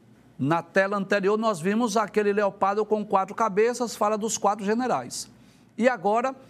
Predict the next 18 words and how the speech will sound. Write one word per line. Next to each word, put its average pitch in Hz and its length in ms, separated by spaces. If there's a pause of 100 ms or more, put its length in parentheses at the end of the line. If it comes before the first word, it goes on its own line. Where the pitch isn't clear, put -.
(200)
este, 190 920 (800)
este 170 300
bode 165 580 (260)
que 202 140
tinha 226 440
uma 208 520 (220)
ponta 196 560
entre 156 580
os 151 500
olhos, 180 600
agora 180 320
tem 240 180
quatro, 196 460
fala 190 260
também 185 340
dos 180 200
quatro 170 260
generais. 185 580